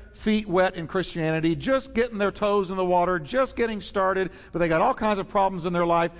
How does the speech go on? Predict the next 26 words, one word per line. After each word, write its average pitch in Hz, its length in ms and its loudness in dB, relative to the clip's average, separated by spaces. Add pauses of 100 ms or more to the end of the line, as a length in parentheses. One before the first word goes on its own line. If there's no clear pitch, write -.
(120)
They 143 120 0
haven't 254 300 0
grown 196 240 2
up 185 160 0
in 180 60 -4
the 156 60 -4
faith, 151 500 0 (880)
and 127 360 -4 (200)
those 240 400 4
are 214 40 0
the 202 100 2
ones 175 280 0
they 165 140 0
target. 135 460 -4 (600)
Those 214 260 0
are 254 60 0
the 214 60 2
ones 175 260 0
the 214 80 -6
cults 247 420 -2
target. 85 420 -6 (720)
The 170 100 0
Mormons, 180 520 2
the 135 80 -4
Jehovah's 202 460 0
Witnesses, 202 840 -4